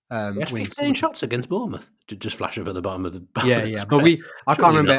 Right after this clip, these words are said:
Speaker 2: not.
Speaker 1: hardly any on target, did we? I don't, I don't remember any
Speaker 2: I
Speaker 1: on
Speaker 2: don't
Speaker 1: tar-,
Speaker 2: remember
Speaker 1: hardly
Speaker 2: fifteen
Speaker 1: any
Speaker 2: shots.
Speaker 1: tar-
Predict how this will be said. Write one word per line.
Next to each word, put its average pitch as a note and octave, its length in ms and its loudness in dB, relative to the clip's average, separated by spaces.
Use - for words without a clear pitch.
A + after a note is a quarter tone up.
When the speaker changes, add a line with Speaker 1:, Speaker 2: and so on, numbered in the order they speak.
Speaker 2:
not. D#3+ 240 -12
Speaker 1:
hardly C#3 300 4
any C3 160 0
on G#2+ 100 -4
target, A2+ 380 -4
did G#2+ 120 -10
we? G2 120 -16
I G2+ 80 -10
don't, A2 100 -12
I G#2 140 -10
don't A#2 80 -6
remember G#2 260 -8
any G#2+ 320 -10
Speaker 2:
I G2 40 -10
Speaker 1:
on F#2+ 40 -12
Speaker 2:
don't F#2 120 -12
Speaker 1:
tar-, G#2+ 80 -6
Speaker 2:
remember G2 180 -4
Speaker 1:
hardly A2 180 -6
Speaker 2:
fifteen G#2 120 0
Speaker 1:
any G2 100 -2
Speaker 2:
shots. G#2+ 260 -10
Speaker 1:
tar- - 80 -20